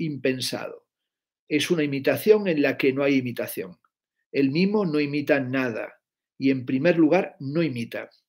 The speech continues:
No hay nada antes de la escritura de gestos. Nada le es prescrito.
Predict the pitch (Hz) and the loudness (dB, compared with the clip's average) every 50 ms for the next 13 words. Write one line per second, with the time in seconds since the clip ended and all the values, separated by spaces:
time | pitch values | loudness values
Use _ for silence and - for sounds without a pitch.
0 | _ _ _ _ _ _ _ - 151 180 190 185 185 - - - 143 135 139 170 | _ _ _ _ _ _ _ -2 2 2 2 2 0 -4 -10 -16 -12 -6 -4 -2
1 | 185 202 196 214 214 208 - - _ - 175 175 180 185 180 175 - 185 180 180 | -2 0 0 -2 -2 -4 -6 -10 _ -4 -2 0 0 0 -2 2 4 4 4 4
2 | - - - _ _ _ _ _ - 120 160 165 170 180 180 185 - - 165 147 | 0 -6 -14 _ _ _ _ _ -2 0 2 4 4 4 2 0 0 0 0 0
3 | 143 - 135 127 127 120 120 120 - - _ - 127 127 - - 117 117 - - | 0 0 0 0 0 0 0 -2 -6 -12 _ -8 -6 -6 -4 -4 -6 -6 -6 -8
4 | - - - - - _ _ _ _ _ _ _ _ - 135 139 143 147 151 160 | -10 -12 -12 -12 -16 _ _ _ _ _ _ _ _ -10 -6 -2 -2 0 0 0
5 | 190 214 - - - _ _ - 123 127 127 131 131 131 - - _ _ _ _ | 0 -2 -4 -8 -14 _ _ -10 -6 -4 -4 -4 -4 -6 -8 -14 _ _ _ _
6 | - 139 123 - - 143 127 117 - 98 90 - | -8 -6 -6 -4 -4 -4 -4 -4 -6 -10 -14 -16